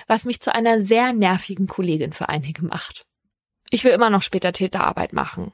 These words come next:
vor allem mit Sexualstraftätern. Als Beteiligte habe ich natürlich noch mal eine andere Motivation, weil ich weiß, wie es sich anfühlt, betroffen zu sein.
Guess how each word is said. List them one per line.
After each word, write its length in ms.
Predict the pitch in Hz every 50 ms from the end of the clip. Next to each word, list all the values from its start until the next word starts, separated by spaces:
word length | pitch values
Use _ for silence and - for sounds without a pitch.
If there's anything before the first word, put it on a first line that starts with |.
| _ _
vor 160 | - - 202 -
allem 220 | 180 190 190 185
mit 140 | 180 170 -
Sexualstraftätern. 1400 | - 185 - - 175 - - 170 170 165 - - 180 160 - - - - 180 175 - 180 - - 196 190 185 _ - - - - - - -
Als 180 | - 214 208 -
Beteiligte 520 | - 214 - 233 226 226 220 214 - 233
habe 120 | 226 214 -
ich 80 | 196
natürlich 380 | 214 202 196 - 226 214 190 -
noch 140 | 208 208 180
mal 80 | 208
eine 140 | 202 196 190
andere 340 | - 196 190 190 180 - 185
Motivation, 880 | 180 180 - - 190 185 180 180 - - - - - 190 196 202 196 - -
weil 120 | 196 180
ich 140 | 170 - -
weiß, 300 | 190 185 175 175 - -
wie 80 | 190 185
es 100 | 180 -
sich 220 | 190 170 - -
anfühlt, 360 | 175 175 165 - - 185 - -
betroffen 420 | 160 - - 180 175 - 185 175
zu 140 | - - 196
sein. 380 | 202 - 80 71 - 202 196